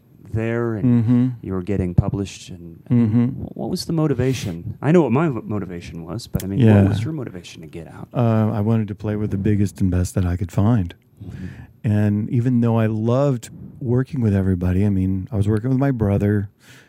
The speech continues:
Speaker 2: I was working with, you know, guys that I grew up with.
Speaker 1: Right.
Speaker 2: They're all tremendous musicians.
Speaker 1: Right.
Speaker 2: It's not about that. We
Speaker 1: Right.
Speaker 2: were making cool little projects, but I'm looking at what Steve Gadd's playing on with Chick Corea or with,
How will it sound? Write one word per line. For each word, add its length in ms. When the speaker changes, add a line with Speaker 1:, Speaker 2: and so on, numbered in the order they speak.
Speaker 2:
I 140
was 120
working 360
with, 280
you 160
know, 80
guys 340
that 100
I 80
grew 220
up 140
with. 380
Speaker 1:
Right. 260
Speaker 2:
They're 180
all 200
tremendous 520
musicians. 720
Speaker 1:
Right. 100
Speaker 2:
It's 160
not 220
about 300
that. 320
We 80
Speaker 1:
Right. 220
Speaker 2:
were 100
making 640
cool 340
little 220
projects, 560
but 240
I'm 160
looking 260
at 60
what 140
Steve 300
Gadd's 320
playing 340
on 220
with 300
Chick 220
Corea 420
or 300
with, 440